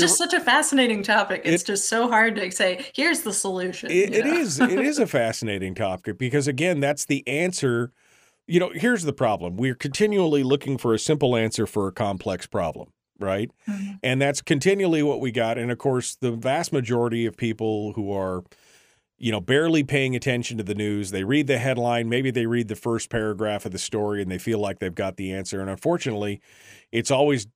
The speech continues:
Speaker 2: it's always dumbed down to, "Well, they just haven't, they just haven't increased the education. They just haven't done this. They just haven't done that." And people are like, "Oh, yeah, of course. Well, we care about children, so we should support that." Um, never looking at it any deeper. And I guess that's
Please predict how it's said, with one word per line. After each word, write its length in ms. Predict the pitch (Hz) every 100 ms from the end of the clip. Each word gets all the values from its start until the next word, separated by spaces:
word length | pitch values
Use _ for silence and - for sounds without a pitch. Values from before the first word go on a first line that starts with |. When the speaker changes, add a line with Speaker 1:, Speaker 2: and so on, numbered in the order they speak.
| -
Speaker 2:
it's 180 | 113 147
always 380 | 143 147 113 - _ - 95
dumbed 420 | 131 135 143 117
down 400 | 123 123 135 135
to, 420 | 120 123 110 107 101
"Well, 140 | 123
they 80 | 120
just 200 | 120 -
haven't, 360 | 123 110 117 -
they 160 | 107 120
just 200 | 127 135
haven't 180 | 110
increased 380 | 104 95 104 92
the 100 | 92
education. 480 | 87 90 87 76 -
They 80 | 107
just 220 | 127 139
haven't 260 | 139 120 113
done 160 | 101
this. 160 | 90 80
They 120 | 101
just 200 | 110 -
haven't 220 | 120 107
done 160 | 101 92
that." 200 | 85 - _ - - - -
And 80 |
people 220 | 135 139 127
are 20 |
like, 140 | 117 131
"Oh, 340 | 180 269 165
yeah, 260 | 95 151 196
of 120 | 104
course. 280 | - 165 -
Well, 80 | 98
we 100 | 110
care 220 | 92 117
about 220 | 90 90 -
children, 320 | 107 110 120
so 120 | 120
we 160 | 117 156
should 220 | - 131
support 380 | 131 - 160 -
that." 220 | 85 - _ _ - - - -
Um, 260 | 123 123
never 320 | 123 165 180
looking 340 | 143 156 151 123
at 140 | 113
it 100 | 113
any 220 | 113 107
deeper. 460 | 98 131 160 95 85
And 340 | 113 117 113 -
I 60 | 180
guess 240 | 196 233
that's 420 | - 139 131 -